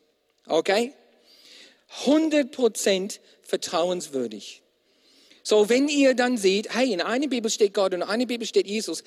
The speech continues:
kann ich das vertrauen? Ja, du kannst es hundert Prozent vertrauen. Okay, er, er hat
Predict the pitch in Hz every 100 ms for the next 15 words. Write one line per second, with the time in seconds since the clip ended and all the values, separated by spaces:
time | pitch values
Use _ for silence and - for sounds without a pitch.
0 | - - - 240 294 269 247 - - -
1 | 208 202 - 190 - 185 202 - - 180
2 | 185 208 196 - - 190 214 214 196 -
3 | - _ - - 233 254 247 - 202 -
4 | 190 185 - - - - - - - 156
5 | 135 101 90 _ _ _ _ _ _ _
6 | _ _ _ _ _ _ _ _ - -
7 | 139 185 180 202 214 240 269 - - -
8 | - 208 233 247 196 196 - -